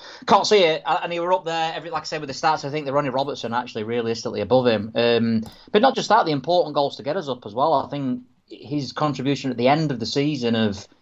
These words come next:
you know, the goals, uh, h-, uh, goal at Hull, goal against Forest, massive to getting us up. I think his first season, you, I remember you and Jay being the end of defender club <laughs> when something, and I, I was one of these sort of people who were thinking he's all right, but, you know, but he, the, the way he stepped up in the Championship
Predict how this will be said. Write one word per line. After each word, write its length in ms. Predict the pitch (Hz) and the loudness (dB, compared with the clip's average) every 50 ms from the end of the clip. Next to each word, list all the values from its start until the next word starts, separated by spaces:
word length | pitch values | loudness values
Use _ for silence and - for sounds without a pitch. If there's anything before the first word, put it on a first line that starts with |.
| _ _ _ _ _ _ | _ _ _ _ _ _
you 80 | - 143 | 2 2
know, 60 | 139 | 4
the 80 | 127 120 | 4 4
goals, 260 | 135 135 131 123 120 | 4 4 4 4 4
uh, 360 | 127 123 120 120 120 120 - 120 | 4 2 2 2 0 -2 -4 -4
h-, 80 | - - | -4 -2
uh, 180 | 147 139 131 123 | 0 0 0 0
goal 280 | 123 143 135 127 120 | 0 2 2 2 2
at 80 | 113 - | 0 2
Hull, 380 | 160 156 156 156 156 151 143 | 4 4 6 6 4 2 0
goal 220 | - - 131 123 123 | 0 0 2 2 2
against 280 | 117 120 117 123 - - | 2 -2 -4 -6 -4 0
Forest, 640 | - 151 147 147 147 143 143 - - - - - _ _ _ _ _ _ _ _ _ _ _ _ - | 2 4 4 4 4 2 2 0 0 0 -2 -6 _ _ _ _ _ _ _ _ _ _ _ _ -6
massive 420 | 131 139 170 175 - - 151 131 | -2 0 0 0 -2 -4 -6 -8
to 100 | - 127 | -6 -4
getting 180 | 127 135 127 123 | -2 -2 -2 -2
us 100 | 127 123 | -2 0
up. 240 | 135 147 147 143 143 - | 2 2 2 2 0 -2
I 60 | 147 | -4
think 160 | - 156 143 | -4 -6 -10
his 120 | - 131 - | -10 -12 -10
first 360 | - - 185 185 175 160 - | -6 -2 0 0 0 -2 -2
season, 180 | 170 156 143 143 | -4 -4 -2 0
you, 80 | 151 160 | 0 2
I 40 | |
remember 280 | 143 147 147 143 143 139 131 | 2 2 0 0 0 0 -2
you 160 | 123 135 131 | -2 -2 -2
and 80 | 123 120 | 0 0
Jay 160 | 135 143 139 | 0 0 0
being 180 | 131 131 127 | 2 0 0
the 140 | 127 127 131 | 2 2 2
end 160 | 131 131 123 | 2 2 0
of 60 | 123 120 | 0 -2
defender 380 | 127 127 - 139 139 135 131 127 | 0 2 2 2 4 2 2 0
club 300 | - 139 135 139 127 - | 0 2 2 0 0 -2
<laughs> 1200 | - - - - - 330 - - - - 254 247 - - - 247 202 - - 190 - - - - - | -6 -16 -10 -6 -2 0 0 2 4 4 4 4 2 0 0 0 0 0 -2 -12 -12 -12 -14 -12 -4
when 160 | - 165 165 | -2 -2 -2
something, 340 | 160 - 180 170 147 - 185 | -2 -4 -10 -10 -6 -4 -2
and 120 | 180 - | 0 2
I, 380 | 233 240 208 214 233 240 240 240 | 2 2 2 2 2 2 2 0
I 40 | 226 | -2
was 220 | 196 208 196 165 | -4 -4 -6 -4
one 120 | 196 202 | -4 -6
of 60 | 190 185 | -6 -6
these 220 | 190 185 170 - | -8 -10 -10 -8
sort 140 | 180 175 156 | -8 -8 -8
of 100 | 151 - | -6 -8
people 260 | 175 165 151 156 165 | -8 -10 -8 -8 -6
who 60 | 165 | -6
were 60 | 160 | -6
thinking 400 | 147 - 160 156 156 - - 160 | -6 -8 -10 -10 -10 -12 -12 -10
he's 120 | 156 151 147 | -8 -2 0
all 180 | 151 139 123 | 2 2 4
right, 480 | 120 127 135 139 139 139 139 139 135 131 | 4 2 2 2 2 2 2 0 0 -2
but, 200 | 123 127 123 - | -2 -4 -4 -2
you 60 | 139 135 | -2 0
know, 160 | 127 120 117 | 0 2 2
but 120 | 127 139 | 2 0
he, 100 | 151 151 | 0 0
the, 280 | 147 143 127 156 151 156 - _ - | -2 0 0 0 0 -2 -6 _ -2
the 100 | 139 156 | 0 0
way 360 | 156 156 170 185 214 208 196 | 0 2 2 4 6 6 6
he 120 | 180 156 147 | 4 2 0
stepped 380 | - - - 139 127 - - - | -2 -2 -2 -2 -2 -2 -2 -2
up 140 | 156 147 - | -2 -2 -2
in 40 | 135 | -4
the 80 | 127 123 | -4 -2
Championship 640 | - 147 143 135 131 127 113 - 123 120 113 113 | -2 -2 -4 -4 -6 -10 -6 -4 -2 -4 -4 -4